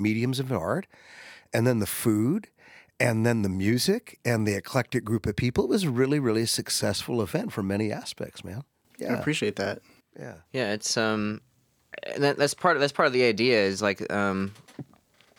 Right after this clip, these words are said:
Speaker 3: I want, I want this to be a collaboration, you know. I want, I want to kind of, you know, have, have artists come in and kinda create,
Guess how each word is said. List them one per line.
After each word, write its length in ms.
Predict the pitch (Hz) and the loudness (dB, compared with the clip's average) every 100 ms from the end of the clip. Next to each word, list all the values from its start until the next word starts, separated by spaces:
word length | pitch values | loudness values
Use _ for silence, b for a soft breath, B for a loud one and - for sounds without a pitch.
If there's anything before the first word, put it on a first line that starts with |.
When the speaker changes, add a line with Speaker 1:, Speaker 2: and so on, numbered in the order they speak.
| _ - - _ - - - _ | _ -20 -20 _ -16 -16 -20 _
Speaker 3:
I 80 | 131 | 0
want, 280 | 139 156 117 | 4 4 4
I 60 | |
want 180 | 123 135 | 2 2
this 100 | 131 | -2
to 80 | - | -4
be 160 | 117 104 | 0 0
a 80 | 95 | 0
collaboration, 760 | - 120 110 101 98 98 - | -2 0 2 2 0 0 -2
you 80 | 85 | -2
know. 100 | 87 | -2
I 40 | 90 | -2
want, 140 | 95 | -2
I 20 | |
want 180 | 95 101 | -2 -2
to 60 | 101 | -2
kind 200 | 117 101 | -4 -2
of, 300 | 92 - - _ | -2 -6 -20 _
you 100 | 104 | -4
know, 120 | 90 | -4
have, 480 | 87 110 107 98 - | -2 0 0 -2 -8
have 240 | - 113 101 | -2 0 2
artists 320 | 101 98 - | 2 0 -4
come 180 | 98 98 | -2 0
in 140 | 95 | 0
and 140 | 95 92 | -2 -4
kinda 220 | 101 90 | -4 -6
create, 300 | - 101 | -2 -2